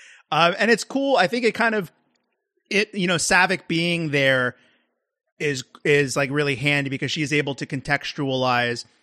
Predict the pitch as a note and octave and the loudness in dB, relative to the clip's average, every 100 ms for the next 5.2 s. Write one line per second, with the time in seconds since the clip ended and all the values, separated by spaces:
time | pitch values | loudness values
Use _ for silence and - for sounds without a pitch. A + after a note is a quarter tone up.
0 | _ _ C#3 C3 B2 C3+ E3 D3+ - E3 | _ _ -4 -4 -4 -2 -2 -2 -2 0
1 | C#3+ C#3 C3 - C#3+ C#3 C#3 B2+ - C3 | 0 -2 -8 -4 -2 -2 -4 -8 -10 -6
2 | B2+ A#2+ - D#3+ B2+ D3+ C#3+ C3+ C3+ B2 | -4 -4 -6 -6 0 0 0 0 -4 -4
3 | B2+ C3 C3 B2+ A#2+ G#2+ B2+ - A#2 A2+ | -2 0 0 0 -4 -8 -12 -8 -6 -6
4 | C#3 A#2 - C3 A#2 - A2 - A#2 G#2 | -6 -6 -6 -6 -6 -6 -8 -6 -8 -8
5 | G2 G#3+ | -14 -20